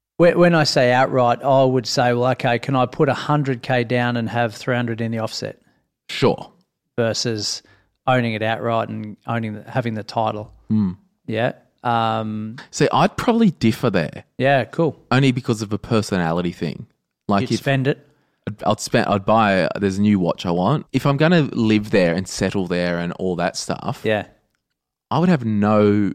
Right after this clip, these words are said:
Speaker 2: better joy than owning the house and owning the title of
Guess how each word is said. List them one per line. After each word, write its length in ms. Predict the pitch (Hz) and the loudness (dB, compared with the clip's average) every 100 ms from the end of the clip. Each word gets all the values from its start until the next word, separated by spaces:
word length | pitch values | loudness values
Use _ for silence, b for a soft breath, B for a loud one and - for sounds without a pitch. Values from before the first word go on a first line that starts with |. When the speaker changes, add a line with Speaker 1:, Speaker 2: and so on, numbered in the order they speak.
| - | -6
Speaker 2:
better 320 | 95 95 95 | -4 -2 -2
joy 580 | 90 90 85 67 101 139 - | -2 0 0 0 -4 -4 -8
than 240 | - 95 - | -4 -4 -2
owning 300 | 95 95 87 | -2 0 -2
the 80 | 85 | -6
house 680 | - 85 80 107 180 - - _ _ | -6 -8 -6 -6 -6 -8 -18 _ _
and 220 | 90 85 - | -6 -6 -4
owning 280 | 90 80 82 | -4 -4 -4
the 80 | - | -8
title 500 | - 78 - 85 | -6 -8 -6 -6
of 80 | 78 | -6